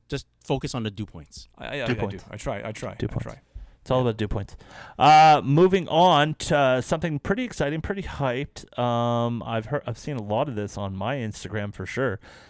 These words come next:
Speaker 3: Is that, uh, Adidas and Adidas Consortium, that is, and Bape doing a collaboration on a pair of superstars, and, uh, they're eighties superstars, so they're gonna have that, like,
Speaker 1: Mm-hmm.
Speaker 3: recon kind of feel, which is kinda cool.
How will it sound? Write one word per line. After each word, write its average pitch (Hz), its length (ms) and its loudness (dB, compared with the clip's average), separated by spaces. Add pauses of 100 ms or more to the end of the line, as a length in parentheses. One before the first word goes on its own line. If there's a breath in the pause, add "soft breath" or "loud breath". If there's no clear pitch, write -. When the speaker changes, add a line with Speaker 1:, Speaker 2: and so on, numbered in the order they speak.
(160 loud breath)
Speaker 3:
Is 117 180 -4
that, 123 300 -2
uh, 117 320 0
Adidas 190 720 -4
and 139 600 -4 (160)
Adidas 123 360 -4
Consortium, 117 600 -6
that 98 160 -8
is, 101 300 -10 (340 soft breath)
and 104 380 -6
Bape - 340 -4 (320)
doing 107 220 -6
a 98 60 -10
collaboration 101 760 -8
on 110 120 -8
a 107 60 -10
pair 117 260 -8
of 107 200 -8
superstars, 101 1120 -10 (440 soft breath)
and, 113 340 -8
uh, 113 140 -6
they're 117 220 -8 (100)
eighties 165 340 -6
superstars, 107 500 -6
so 117 120 -10
they're 120 100 -8
gonna 131 140 -8
have 127 200 -4
that, 117 160 -6
like, 113 120 -6
Speaker 1:
Mm-hmm. 151 120 -6
Speaker 3:
recon 135 500 -6
kind 110 200 -8
of 98 80 -10
feel, 104 220 -6
which 104 180 -8
is - 80 -18
kinda 107 220 -8
cool. 127 340 -6